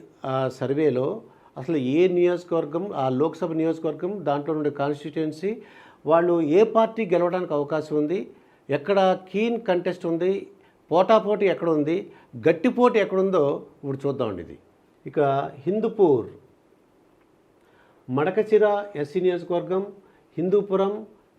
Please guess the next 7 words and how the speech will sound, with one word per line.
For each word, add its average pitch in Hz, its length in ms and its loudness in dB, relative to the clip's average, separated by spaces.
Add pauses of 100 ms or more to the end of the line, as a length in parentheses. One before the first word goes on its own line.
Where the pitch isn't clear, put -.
(140)
పెనుకొండ, 185 520 2 (480)
పుట్టపర్తి, 175 680 -4 (400)
ధర్మవరం, 175 580 -2 (380)
కదిరి, 156 420 -2 (640)
ఆ, 139 120 -2 (240)
రాప్తాడు, 147 480 0 (560)
ఈ 202 120 -4